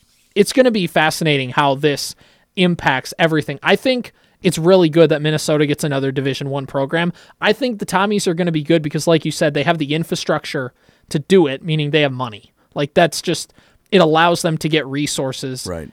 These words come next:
Speaker 1: and allows them to do all the things that Saint Cloud State and Bemidji State and, mm, uh, U M D and all this kind of stuff.
Speaker 2: So there
Speaker 1: You
Speaker 2: are
Speaker 1: can't really
Speaker 2: six,
Speaker 1: get.
Speaker 2: six Division One hockey programs in the state.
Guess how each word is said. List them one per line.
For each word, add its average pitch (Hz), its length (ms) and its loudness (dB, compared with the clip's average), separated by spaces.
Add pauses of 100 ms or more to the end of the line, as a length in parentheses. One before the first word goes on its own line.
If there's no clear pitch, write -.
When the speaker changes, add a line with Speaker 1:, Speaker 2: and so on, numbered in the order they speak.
Speaker 1:
and 160 160 -2
allows 143 380 0
them 143 160 -4
to 151 120 -6
do 160 200 2
all 151 120 4
the 143 100 -4
things 147 400 -6
that 131 280 -4 (880)
Saint 165 340 -2
Cloud 135 460 -2 (440)
State 139 520 -4
and 139 140 -8
Bemidji 143 360 -4
State 131 460 -4
and, 131 460 -6 (260)
mm, 160 380 -6
uh, 139 220 -2 (100)
U 160 260 4
M 143 160 0
D 127 300 -6
and 120 80 -8
all 120 160 -8
this 127 160 -10
kind 127 180 -10
of 123 80 -12
stuff. - 380 -12 (360)
Speaker 2:
So 180 220 2
there 175 200 4
Speaker 1:
You 196 80 4
Speaker 2:
are - 20 0
Speaker 1:
can't - 320 -4
really 160 200 -2
Speaker 2:
six, 123 140 -6
Speaker 1:
get. 107 220 -8 (400)
Speaker 2:
six - 480 -2
Division 151 580 -4
One 135 200 -6
hockey 127 340 -8
programs 107 580 -8
in 104 100 -10
the 101 60 -12
state. 92 420 -10